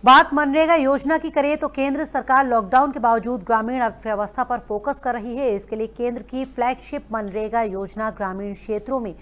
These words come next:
घरों में बेकार बैठे पचास लाख लोगों को रोजगार मुहैया करा रही है।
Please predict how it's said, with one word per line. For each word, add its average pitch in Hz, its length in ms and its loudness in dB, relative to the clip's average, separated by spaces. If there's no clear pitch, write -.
घरों 277 360 4
में 349 180 0
बेकार 247 480 2
बैठे 214 380 -4
पचास 247 560 -2
लाख 220 280 -2
लोगों 196 280 -4
को 214 200 -6
रोजगार 196 420 -6
मुहैया 180 380 -12
करा 180 200 -16
रही - 240 -18
है। 185 100 -16